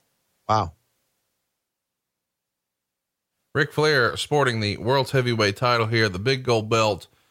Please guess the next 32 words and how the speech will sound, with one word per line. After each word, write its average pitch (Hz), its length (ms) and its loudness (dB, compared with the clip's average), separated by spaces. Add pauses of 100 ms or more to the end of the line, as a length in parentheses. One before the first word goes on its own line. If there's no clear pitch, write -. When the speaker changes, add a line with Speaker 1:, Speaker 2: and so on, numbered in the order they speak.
(340)
Speaker 2:
uh, 85 180 2
probably 131 800 0 (160)
one 139 160 0
of 123 40 4
the 117 60 2
most 113 220 0
beautiful 110 340 0
belts 101 380 0
in 101 60 -6
wrestling 101 420 -2
history. 120 460 0
And 90 180 -4 (680)
a 87 120 0
lot 127 260 0
of 143 80 -6
people 151 320 -2
think 143 380 -2
that 117 260 -2
Sting, 143 500 0
as 95 140 -2
we 101 120 0
see 127 160 0
him 120 100 0
on 110 100 2
the 110 60 2
cover 117 280 0
here 120 200 0
of 98 100 -4
the 95 80 -4
Wrestling 107 400 -2
Wrap-Up 107 380 0
magazine, 110 680 0